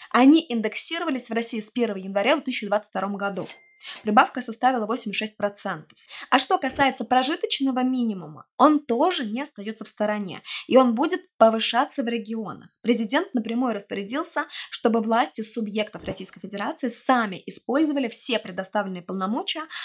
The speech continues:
в том числе по мерам поддержки населения. Так какие плюсы в этих фактах для должника или банкрота? Ведь реальность коснулась многих.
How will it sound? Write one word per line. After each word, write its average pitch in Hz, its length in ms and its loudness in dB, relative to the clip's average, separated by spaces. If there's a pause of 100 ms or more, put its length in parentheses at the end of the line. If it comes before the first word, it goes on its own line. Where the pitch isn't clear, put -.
в - 40 0
том 285 160 10
числе 240 280 -2
по 208 120 -2
мерам 294 360 0
поддержки 220 520 2
населения. 208 760 -4 (640)
Так 302 180 2
какие 311 380 6
плюсы 285 800 0
в 185 100 -4
этих 262 380 0
фактах 214 540 -2
для 208 220 0
должника 196 680 -2 (100)
или 254 200 0
банкрота? 214 840 -4 (240)
Ведь 220 160 0
реальность 285 340 -2
коснулась 262 460 -2
многих. 233 680 -6